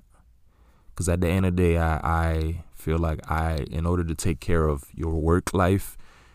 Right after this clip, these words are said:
your personal life, your, you know, family life, whatever the case is, you need to take care of yourself first. None of that shit is applicable unless you take care of yourself first. And this pandemic has teach me, like, I was putting too much time and energy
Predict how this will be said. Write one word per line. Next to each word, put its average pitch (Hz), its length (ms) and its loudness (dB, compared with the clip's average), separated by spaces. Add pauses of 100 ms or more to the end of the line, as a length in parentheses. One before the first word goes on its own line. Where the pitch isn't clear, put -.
(160)
your 69 100 -4
personal 87 440 8
life, 80 480 0
your, 69 520 -2
you 82 120 -4
know, 71 380 -4 (260)
family 85 400 2
life, 80 340 2
whatever 80 240 0
the 71 80 -4
case - 320 -4
is, 65 300 -6 (380)
you 82 120 -8
need 78 180 -4
to 76 100 2
take 71 80 2
care 67 120 0
of 67 60 2
yourself 65 300 -2
first. - 340 -2 (680)
None 104 160 8
of 101 100 6
that 92 160 6
shit 82 180 0
is 76 140 0
applicable 71 680 2
unless 71 360 -2
you 60 60 -4
take 64 220 -2
care 65 120 -2
of 58 100 -2
yourself - 320 -6
first. - 380 -8
And 52 120 -6
this 73 100 -6
pandemic 76 420 0
has 76 220 -4
teach 71 240 -4
me, 71 100 -4
like, 67 260 -6 (520)
I 76 100 -2
was - 200 2
putting 80 360 4
too - 280 2
much 95 340 -2
time 87 280 2
and 80 100 2
energy 78 460 -2